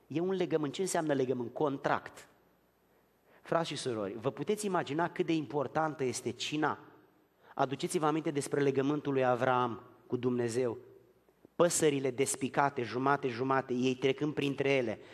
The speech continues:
și spunând: „Cine nu se ține de cuvânt, să ni se întâmple ce s-a întâmplat la păsările acestea.” Imaginați-vă o jumătate de pasăre,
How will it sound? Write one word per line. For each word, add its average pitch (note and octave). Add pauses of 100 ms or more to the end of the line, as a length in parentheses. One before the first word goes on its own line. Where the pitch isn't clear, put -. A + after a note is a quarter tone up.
(120)
și -
spunând: C3+
„Cine C3
nu C#3+
se D3
ține C#3
de C3
cuvânt, B2+ (120)
să -
ni A#2
se A2+
întâmple C3+
ce C3
s-a B2+
întâmplat B2+
la C#3
păsările B2
acestea.” - (460)
Imaginați-vă C#3+
o D3
jumătate C#3+
de D3
pasăre, A2+